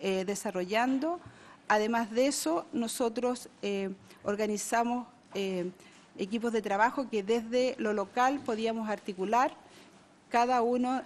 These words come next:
de, de los seremis tuvieron una función de apoyo, de enlace con las comunas que estaban afectadas en la región del Biobío y a partir de ese trabajo en conjunto con los alcaldes y la instalación del comando,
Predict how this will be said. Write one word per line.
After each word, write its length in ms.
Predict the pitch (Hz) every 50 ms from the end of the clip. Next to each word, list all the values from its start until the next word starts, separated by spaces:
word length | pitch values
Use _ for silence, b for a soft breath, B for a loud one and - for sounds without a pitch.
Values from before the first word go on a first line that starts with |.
| - - 202 185
de, 520 | 208 208 202 196 196 190 190 190 185 - - -
de 200 | - 196 202 202
los 180 | 202 196 202 202
seremis 560 | - 220 190 208 220 233 247 262 269 262 -
tuvieron 340 | - 233 202 220 220 226 233
una 160 | 226 214 214
función 580 | 214 - 208 202 190 - - - 247 247 254 240
de 80 | 220
apoyo, 400 | 202 196 202 240 240 247 247 240
de 120 | 214 214 196
enlace 600 | 190 185 202 226 254 294 294 - - 320 339 339 -
con 120 | - 240 226
las 100 | 214 214
comunas 420 | - 220 214 220 233 240 247 247
que 100 | - 226
estaban 360 | 214 - - 226 220 220 220
afectadas 560 | 208 208 - 196 - - - - 226 226 226 226
en 80 | 220
la 80 | 208 190
región 320 | 190 190 - - 220 208
del 120 | 202 196 185
Biobío 600 | 185 190 185 180 175 196 226 247 269 294 349 359 B B B B B B B B B B - -
y 340 | - 269 285 302 330 359 392 - - -
a 100 | 226 214
partir 420 | 220 220 214 - - 247 240 226
de 120 | 226 233
ese 180 | 240 - - 233
trabajo 440 | 208 196 190 196 214 247 262 - 277
en 60 | 254
conjunto 520 | - - 208 202 - 226 220 - 220 214
con 160 | - 220 202 202
los 140 | 196 180
alcaldes 680 | 202 - 180 - - - 254 262 277 285 247 262 285 285
y 40 | 254
la 100 | 233 214
instalación 760 | 208 208 - 208 202 196 196 190 - - 240 226 226 233 220
del 480 | 196 214 220 220 233 233 - 208 190 185
comando, 680 | - 202 202 208 208 214 214 208 196 220 214 214 220